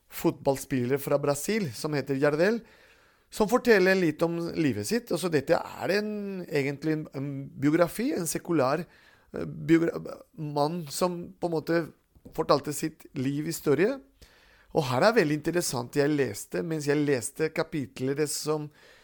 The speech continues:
som på en måte var viktig for hans liv. Altså,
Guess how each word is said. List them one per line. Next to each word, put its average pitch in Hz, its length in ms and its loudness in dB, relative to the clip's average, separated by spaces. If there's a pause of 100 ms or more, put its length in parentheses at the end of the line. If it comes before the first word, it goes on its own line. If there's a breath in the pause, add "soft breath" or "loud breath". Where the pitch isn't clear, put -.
(180 soft breath)
som 147 200 -4
på 160 80 0
en 147 60 -2
måte 135 300 2
var 131 240 4
viktig 147 680 -4
for 156 360 0 (200)
hans 131 360 -8
liv. 190 320 -2
Altså, 175 300 0